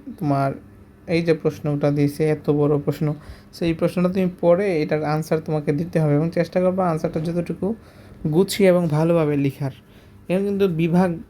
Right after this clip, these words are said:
বিভাজ-, মানে, নাম্বার বিভাজন অনুসারে কিন্তু মার্কগুলো দেয়া হয়েছে। যেমন দেখো, দুই নম্বর প্রশ্নে প্রথম যে প্রশ্নটা করা হচ্ছে, আমি একটু প্রশ্নটা পড়ি, তাহলে তোমাদের জন্য বুঝতে সুবিধা হবে। "জৈনিক মুসলিম নারী ছেলে সন্তানের লাভের জন্য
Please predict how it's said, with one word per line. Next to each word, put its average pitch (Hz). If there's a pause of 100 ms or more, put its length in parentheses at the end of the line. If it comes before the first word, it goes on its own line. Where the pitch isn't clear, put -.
বিভাজ-, 160
মানে, 151
নাম্বার 160
বিভাজন 180
অনুসারে 147
কিন্তু 147
মার্কগুলো 147
দেয়া 151
হয়েছে। 151
যেমন 147
দেখো, 147 (480)
দুই 180
নম্বর 190
প্রশ্নে 180
প্রথম 190
যে 196
প্রশ্নটা 156
করা 143
হচ্ছে, 147 (520)
আমি 165
একটু 175
প্রশ্নটা 175
পড়ি, 165
তাহলে 156
তোমাদের 165
জন্য 170
বুঝতে 151
সুবিধা 147
হবে। 156 (480)
"জৈনিক 220
মুসলিম 180
নারী 185
ছেলে 190
সন্তানের 175
লাভের 165
জন্য 170